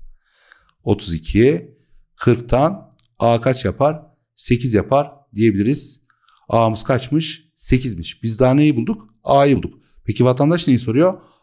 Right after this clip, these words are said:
Alttaki limitini soruyor. Altı nerede? Sekizden küçük. Yani burada. O zaman gideceğiz biz F altıyı öğreneceğiz. Çünkü altı bir kritik nokta değil.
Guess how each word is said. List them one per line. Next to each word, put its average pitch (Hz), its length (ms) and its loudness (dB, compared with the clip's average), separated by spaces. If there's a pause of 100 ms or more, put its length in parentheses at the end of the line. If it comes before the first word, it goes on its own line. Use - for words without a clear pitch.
Alttaki 123 460 0
limitini 95 320 0
soruyor. 67 320 -14 (420)
Altı 113 320 2
nerede? 175 600 0 (160)
Sekizden 127 880 -2
küçük. - 420 -10
Yani 127 300 2
burada. 73 280 -4 (100)
O 110 100 -2
zaman 107 200 -4
gideceğiz 107 380 -6
biz 160 300 -2 (360)
F 156 240 2 (360)
altıyı 113 400 2
öğreneceğiz. 90 380 -4
Çünkü 139 520 -4
altı 139 300 -2
bir - 60 -14
kritik - 320 -6
nokta 110 260 -6
değil. 107 340 -2